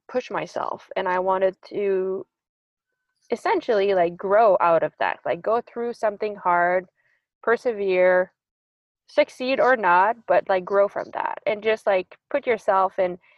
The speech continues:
I don't know, it's kind of fun sometimes to put yourself into misery and see how you're gonna come out of that, of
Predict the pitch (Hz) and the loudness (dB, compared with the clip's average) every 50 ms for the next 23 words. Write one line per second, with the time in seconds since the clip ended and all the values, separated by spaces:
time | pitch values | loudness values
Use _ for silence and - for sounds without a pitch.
0 | _ _ _ _ _ _ _ _ _ _ _ _ - 285 339 349 349 277 226 226 | _ _ _ _ _ _ _ _ _ _ _ _ -10 -6 -4 -2 -2 0 0 0
1 | 240 233 233 233 - - - - 494 427 233 175 - - - 202 202 202 202 - | 2 2 0 0 -2 -8 -12 -10 -8 -8 -8 -10 -10 -6 -4 -4 -4 -4 -4 -6
2 | 202 196 190 202 190 190 196 196 - 202 - - 208 196 - 202 190 - - 196 | -8 -6 -4 -4 -4 -4 -6 -8 -12 -12 -10 -10 -10 -8 -6 -8 -6 -4 -2 -2
3 | 196 196 - - 196 185 - 196 190 180 180 180 185 190 190 196 202 214 220 220 | -2 -2 -4 -6 -12 -12 -12 -12 -12 -10 -8 -6 -6 -4 -4 -4 -4 -4 -4 -4
4 | 226 226 220 208 196 190 - _ - 220 202 190 - 196 196 196 196 196 190 185 | -6 -6 -6 -8 -8 -10 -14 _ -14 -12 -12 -6 -2 0 2 2 2 0 -4 -6
5 | 190 190 190 190 - - 180 180 180 190 202 220 220 - 233 233 233 - - - | -8 -8 -10 -10 -10 -8 -6 -4 -4 -2 -2 -2 0 2 4 4 4 2 0 -4
6 | 220 | -4